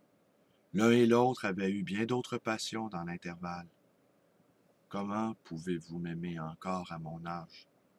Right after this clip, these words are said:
disait-elle. Il lui prouvait très bien, et jamais je ne l'ai vu montrer tant d'émotion. Il avait les larmes aux yeux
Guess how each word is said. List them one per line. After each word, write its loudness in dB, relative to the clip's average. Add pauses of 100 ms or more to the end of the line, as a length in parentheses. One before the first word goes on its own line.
(200)
disait-elle. -8 (1300)
Il -2
lui -4 (260)
prouvait -8 (180)
très 0
bien, -8 (180)
et -6
jamais 0
je -4
ne -2
l'ai 0
vu -12
montrer -10 (100)
tant -4
d'émotion. -4 (800)
Il -2
avait 0
les 0
larmes 0
aux -2
yeux -4